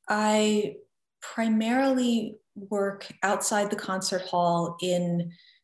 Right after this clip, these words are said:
public space, although, um, and I do site-specific multi-channel sound installations that respond to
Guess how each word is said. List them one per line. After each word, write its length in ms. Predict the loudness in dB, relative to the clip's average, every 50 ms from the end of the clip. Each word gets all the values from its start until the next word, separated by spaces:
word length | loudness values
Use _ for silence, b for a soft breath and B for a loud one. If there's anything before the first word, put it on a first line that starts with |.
| B _ -4
public 360 | 0 0 2 2 2 2 2
space, 720 | 2 0 0 0 -2 -2 -2 -2 -2 0 0 -2 -2 -6 -10 _ _ _ _ _ _ b b 2
although, 680 | 4 4 6 6 6 6 6 6 6 4 2 0 -4 -4
um, 280 | -4 -2 -2 -2 -2 0
and 120 | 0 0
I 80 | 0 0
do 220 | 0 0 0 0
site-specific 800 | 2 2 2 2 2 0 -2 -2 -2 -2 -2 -4 -6 -8 -8 -8 -12 -12 -6
multi-channel 880 | 0 2 2 2 2 2 -2 0 -2 -2 -2 -4 -4 -4 -6 -6 -6 -2
sound 360 | -2 -2 0 -2 -4 -6 -6
installations 1000 | -6 -6 -8 -8 -8 -8 -8 -6 -2 -2 -2 -2 -4 -8 -4 -4 -2 -4 -4 -4 -4
that 260 | -4 -4 -4 -6 -4
respond 540 | 0 2 2 2 2 0 -2 -2 -2 -2 -4
to 500 | -4 -6 -4 -4 -4 -4 -6 -8 -10